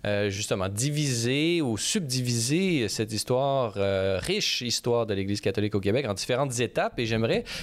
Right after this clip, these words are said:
si vous le permettez, euh, vraiment les déployer avec vous et les parcourir. Euh, commençons par le commencement.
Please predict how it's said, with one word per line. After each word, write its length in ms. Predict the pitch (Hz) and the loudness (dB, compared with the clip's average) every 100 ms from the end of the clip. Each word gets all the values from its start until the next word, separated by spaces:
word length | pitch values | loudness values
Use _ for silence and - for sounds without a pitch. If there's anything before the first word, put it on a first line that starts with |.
| - | -6
si 140 | - | -2
vous 60 | 120 | 0
le 60 | |
permettez, 680 | 110 110 110 101 160 196 180 | 0 0 -2 -2 0 2 2
euh, 340 | 110 95 95 92 | 2 2 0 0
vraiment 500 | 98 107 135 110 98 | -2 0 0 0 0
les 240 | 95 98 | 0 0
déployer 580 | 98 117 120 110 143 - | 0 0 0 0 0 -2
avec 260 | 113 113 | -2 -2
vous 240 | 104 123 269 | -4 -4 -2
et 60 | |
les 120 | 110 104 | 0 -2
parcourir. 760 | 135 - - 120 185 302 113 - - - | -4 -4 -2 0 0 -2 -4 -6 -10 -6
Euh, 100 | 120 | -4
commençons 460 | 113 127 127 - 202 | -2 0 0 0 -2
par 240 | 147 113 | 0 -2
le 160 | 107 101 | 0 -2
commencement. 760 | - 165 147 120 - 120 151 | 0 -2 -2 -2 -2 -2 -2